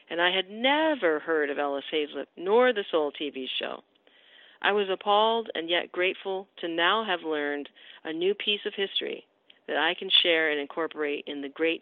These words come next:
things I already know about my people. Thank you, Melissa and team,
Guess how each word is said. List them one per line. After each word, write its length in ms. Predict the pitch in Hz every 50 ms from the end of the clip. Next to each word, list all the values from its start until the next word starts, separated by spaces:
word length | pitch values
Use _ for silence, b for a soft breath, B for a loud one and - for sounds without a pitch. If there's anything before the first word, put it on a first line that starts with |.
| - -
things 260 | - 160 151 151 143 156
I 120 | 151 151 -
already 540 | - 175 185 190 190 202 202 196 202 196
know 280 | 190 202 208 214 190 156
about 280 | 143 143 147 147 147 -
my 180 | 156 156 156 151
people. 440 | - 185 196 190 - 143 131 - - _ - b b b b b b b b b b b b b b b b - -
Thank 240 | 214 208 220 233 226 -
you, 160 | 226 220 220
Melissa 480 | 214 208 202 202 196 196 - - 196 -
and 140 | - 147 143 - -
team, 420 | - 180 175 175 175 175 175 185